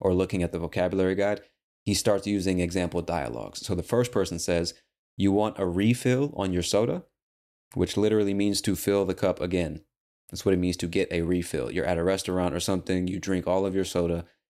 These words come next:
you want more. You say, "Excuse me, can I get a refill?"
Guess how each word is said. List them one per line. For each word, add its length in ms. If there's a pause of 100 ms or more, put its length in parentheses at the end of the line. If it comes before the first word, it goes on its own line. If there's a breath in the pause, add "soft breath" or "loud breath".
(120)
you 260
want 240
more. 440 (100)
You 80
say, 140
"Excuse 340
me, 120
can 200
I 120
get 160
a 80
refill?" 540